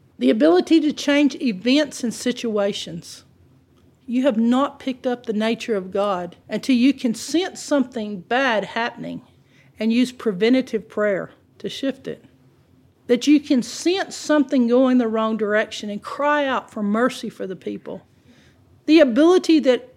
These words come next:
you can change a disaster which might have occurred into what ought to be and what should be. I've seen people on the beach in Florida dancing as the hurricane is headed towards them with praise and worship music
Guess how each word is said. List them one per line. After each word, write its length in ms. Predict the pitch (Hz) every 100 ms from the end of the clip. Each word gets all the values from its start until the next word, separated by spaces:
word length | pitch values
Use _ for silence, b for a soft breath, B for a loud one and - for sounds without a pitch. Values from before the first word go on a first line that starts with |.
| -
you 160 | 254
can 200 | 262 269
change 380 | 240 269 294 269
a 40 | 233
disaster 640 | 226 208 233 233 - 226
which 300 | 226 226 -
might 380 | 240 254 - -
have 200 | 220 214
occurred 560 | 220 - 214 202 185 - -
into 220 | 226 233
what 340 | 214 220 208 -
ought 240 | 240 - -
to 100 | 196
be 400 | 180 185 185 _ _ _ -
and 140 | 196
what 220 | 202 208
should 340 | - 214 190 175
be. 320 | 170 180 - _ _ _ _ _ _ _
I've 160 | 208 196
seen 220 | 226 220
people 320 | 226 226 220
on 160 | 220 208
the 100 | 190
beach 420 | 180 254 254 -
in 100 | 208
Florida 440 | 170 220 254 214 190
dancing 640 | 190 240 - - 196 185 _ _ _ b b _
as 140 | 196 190
the 80 | 185
hurricane 540 | 208 214 214 214 208
is 240 | 185 175 b _
headed 320 | - 247 220
towards 320 | - 190 180
them 180 | 202 196
with 140 | 196 -
praise 340 | 220 226 226
and 160 | 214 208
worship 460 | 214 214 220 -
music 600 | 202 262 220 180 - -